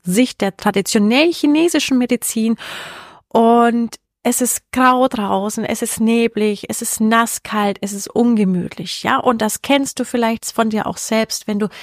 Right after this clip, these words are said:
länger draußen unterwegs warst, wenn du rausgehst, es ist kalt, es ist ungemütlich, diese feuchte Kälte zieht wirklich komplett in deinen Körper ein, ja, die,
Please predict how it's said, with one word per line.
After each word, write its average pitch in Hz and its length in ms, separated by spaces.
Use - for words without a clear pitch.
länger 214 360
draußen 196 420
unterwegs 196 600
warst, 175 240
wenn 185 80
du 190 80
rausgehst, 190 520
es - 160
ist - 200
kalt, 233 440
es - 180
ist - 240
ungemütlich, 220 840
diese - 240
feuchte 240 720
Kälte 233 500
zieht - 380
wirklich 226 320
komplett 226 400
in 220 140
deinen 220 300
Körper 226 440
ein, 208 320
ja, 220 180
die, 285 200